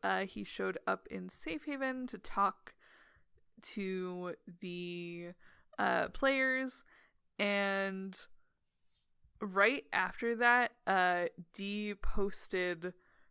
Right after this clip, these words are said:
her fifth briefing, uh, that was like, Hey, uh, Fate is, like,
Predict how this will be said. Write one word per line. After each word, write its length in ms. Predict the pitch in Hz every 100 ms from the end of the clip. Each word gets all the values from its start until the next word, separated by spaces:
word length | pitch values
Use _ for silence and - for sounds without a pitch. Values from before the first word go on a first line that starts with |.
| - -
her 120 | 185
fifth 480 | - - 254 - -
briefing, 760 | - 185 190 - - - 180 202 - - - _ _
uh, 500 | - 180 170 170 170 185 _ - -
that 160 | 190 -
was 240 | 196 -
like, 400 | 185 175 165 - - - - _ -
Hey, 600 | 247 240 226 220 214 214 214 _ _ _ _ _ _ _ _ _ -
uh, 600 | 190 180 165 160 113 80 55 50 - - - 53 50 50 - 98
Fate 500 | - - 208 208 214 -
is, 540 | - 190 190 180 - - _ -
like, 420 | 185 170 170 -